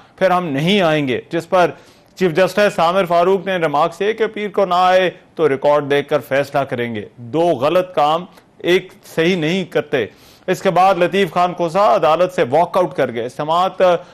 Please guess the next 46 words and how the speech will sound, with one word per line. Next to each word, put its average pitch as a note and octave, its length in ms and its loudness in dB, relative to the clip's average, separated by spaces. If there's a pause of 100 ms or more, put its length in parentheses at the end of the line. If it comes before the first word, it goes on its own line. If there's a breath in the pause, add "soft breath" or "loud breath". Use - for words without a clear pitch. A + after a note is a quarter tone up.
(120)
अगले E3 240 0
हफ्ते F3 260 0
तक E3+ 280 -2
मौखर D#3 420 -2
कर D3+ 140 -2
दी C3+ 160 -4
गई A#2+ 180 -4
है। A2 240 -8
आज F3 340 2
होने E3+ 240 0
वाली D#3+ 220 2
समात D#3+ 480 -2
और G#3 180 0
जो F3+ 120 -2
trial F3+ 280 0
court F#3 320 -2
का F#3 260 2 (360 loud breath)
फैसला F#3+ 420 2
है A3 180 6
इसका G3 260 0
मुस्तकबिल F#3+ 760 0
क्या F#3+ 220 0
होगा, F#3 360 4
इस F#3 80 2
पर E3 160 -2
बात C3+ 320 0
करने D#3+ 200 -4
के E3 80 -8
लिए D#3+ 140 0
सबसे D#3+ 320 -10
पहले D#3 280 2
माहिर C#3 300 0
कानून D#3 520 0 (300 loud breath)
सीनियर D#3+ 340 2
वकील E3+ 400 0 (100)
शाह D3 140 0
खावर D3 300 -2
मेरे C#3+ 200 -4
साथ C#3 220 0
मौजूद C#3 360 -2
है। E3 100 2
शाह D#3+ 160 0
खावर D#3+ 280 0
साहब, E3 160 0
बहुत D3 280 -2
शुक्रिया E3+ 460 0